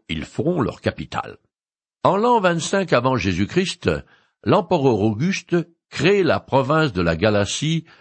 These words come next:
dont le vaste territoire occupe plus des trois quarts de la Turquie allant de la mer Noire à la mer Méditerranée et qui inclut bien sûr le territoire phrygien. Le bout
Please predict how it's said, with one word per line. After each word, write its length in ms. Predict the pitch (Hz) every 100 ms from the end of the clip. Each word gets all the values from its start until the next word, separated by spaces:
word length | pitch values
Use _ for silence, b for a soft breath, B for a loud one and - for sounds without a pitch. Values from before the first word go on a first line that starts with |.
| b b
dont 280 | - 170 185
le 140 | 127
vaste 400 | 92 160 - 92
territoire 560 | - 104 101 131 135 117
occupe 360 | 107 - 151 120 _
plus 320 | 147 190 233 - _ -
des 200 | 85 -
trois 280 | - 156 -
quarts 360 | 160 160 135
de 100 | 95
la 140 | 87 82
Turquie 640 | 131 127 - 147 160 151 -
allant 320 | 117 120 87
de 100 | 76
la 120 | 160
mer 200 | 127 80
Noire 460 | 98 131 135 139 131 b _
à 100 | 170
la 120 | 160 123
mer 180 | 131
Méditerranée 840 | 117 143 160 - 87 87 90 120 127 b b b -
et 120 | 170
qui 160 | 170 190
inclut 380 | 180 - 135 90
bien 240 | 87 127
sûr 400 | - 220 220 170 B B
le 160 | 123 165
territoire 600 | 170 180 170 185 180 -
phrygien. 520 | - 85 80 - 64 - _ _ _ _ _ _ _ _ _ _ _ -
Le 180 | 113 135
bout 480 | 185 226 180 -